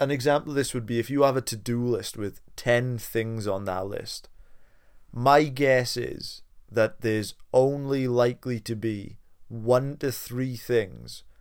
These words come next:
that are actually important on the list. The rest are either urgent, non-important, or non-urgent and non-important.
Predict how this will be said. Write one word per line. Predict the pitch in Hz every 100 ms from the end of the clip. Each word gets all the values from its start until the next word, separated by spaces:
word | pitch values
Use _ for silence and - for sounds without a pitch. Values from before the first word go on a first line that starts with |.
| - - -
that | 139 139
are | 135
actually | 131 - - 147 127 117 -
important | 143 135 127 - 139 143 - - - - - - - - - -
on | 120 123
the | 120
list. | 127 - - - - - - - - - - - -
The | 123
rest | 123 120 113 -
are | 117
either | 117 113 113
urgent, | 123 135 127 127 135 131 - - - -
non-important, | 117 117 120 131 131 120 127 127 - 127 123 - - - - - -
or | 123
non-urgent | 131 143 127 131 120 131 123
and | 127 147
non-important. | 143 120 107 101 101 92 - - -